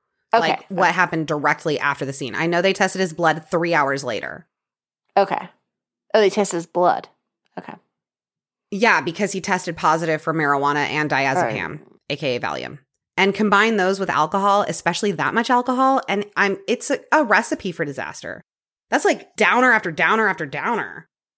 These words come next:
Speaker 1: Yeah, like, I wouldn't wanna walk down the hall, much less get in a car.
Speaker 2: After the crash, while so many families were arranging funerals for the loved ones that had been murdered by Ethan,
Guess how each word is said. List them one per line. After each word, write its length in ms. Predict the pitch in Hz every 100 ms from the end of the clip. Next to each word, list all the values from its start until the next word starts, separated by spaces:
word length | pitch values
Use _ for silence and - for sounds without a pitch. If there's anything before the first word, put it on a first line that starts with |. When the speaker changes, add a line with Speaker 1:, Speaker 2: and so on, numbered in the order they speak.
| _ _ _
Speaker 1:
Yeah, 220 | 226 202
like, 180 | 131 -
I 100 | 202
wouldn't 200 | 247 233
wanna 200 | 202 185
walk 300 | 160 160 185
down 180 | 190 165
the 80 | 160
hall, 260 | - 170
much 260 | 160 160 -
less 260 | 160 - -
get 200 | 170 -
in 80 |
a 40 | -
car. 420 | - 175 - 196 _ _ _ _ _ _ _
Speaker 2:
After 320 | 190 214 262 208
the 60 |
crash, 760 | 202 - 147 170 254 277 - - -
while 220 | 190 185
so 300 | - 185 175
many 180 | 196 202
families 500 | 185 160 175 175 175
were 160 | 160 -
arranging 520 | 151 151 156 165 165
funerals 500 | 165 151 151 170 170
for 120 | - 156
the 80 | 139
loved 240 | 135 151
ones 360 | 170 165 165 165
that 100 | 151
had 140 | 156
been 160 | 151 143
murdered 460 | 127 127 147 151 160
by 120 | 131
Ethan, 600 | 110 123 139 156 160 165